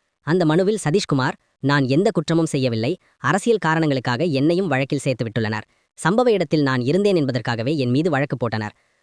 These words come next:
போலீசார் விசாரணைக்கு முழு ஒத்துழைப்பு தரவும், நீதிமன்றம் விதிக்கும் நிபந்தனைகளுக்கு கட்டுப்படவும் தயாராக இருக்கிறேன்.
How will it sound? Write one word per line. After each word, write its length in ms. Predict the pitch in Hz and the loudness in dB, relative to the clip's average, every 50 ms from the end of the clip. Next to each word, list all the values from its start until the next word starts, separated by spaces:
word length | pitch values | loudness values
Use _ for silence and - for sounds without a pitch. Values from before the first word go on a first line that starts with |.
| _ _ | _ _
போலீசார் 440 | - 196 226 262 254 - 214 180 151 | 2 4 4 4 4 2 0 0 0
விசாரணைக்கு 520 | 131 139 - 190 185 170 160 143 - 208 | -2 0 0 0 2 2 0 0 0 0
முழு 240 | 170 143 151 202 202 | 2 2 2 2 2
ஒத்துழைப்பு 420 | 147 135 - - 196 196 175 - | 2 0 0 0 -2 -2 -2 -4
தரவும், 360 | 156 - 135 123 113 127 185 - _ _ _ - | -4 -2 -2 -2 -2 -2 -4 -6 _ _ _ -2
நீதிமன்றம் 520 | 151 180 240 240 254 214 190 170 175 165 | 0 0 2 2 2 2 2 2 2 0
விதிக்கும் 320 | 143 143 143 131 - 139 | 2 0 -2 0 0 0
நிபந்தனைகளுக்கு 580 | 123 127 143 180 196 190 180 160 147 139 - 151 | 0 2 2 2 2 2 2 2 0 0 -2 -2
கட்டுப்படவும் 560 | - 135 123 - 208 - 160 139 127 143 185 | -4 -4 -4 -2 -2 0 0 0 0 0 -2
தயாராக 400 | - 131 127 135 139 139 139 135 | 0 0 0 0 0 0 0 -2
இருக்கிறேன். 340 | 123 117 113 - 117 107 | -2 -4 -4 -4 -6 -6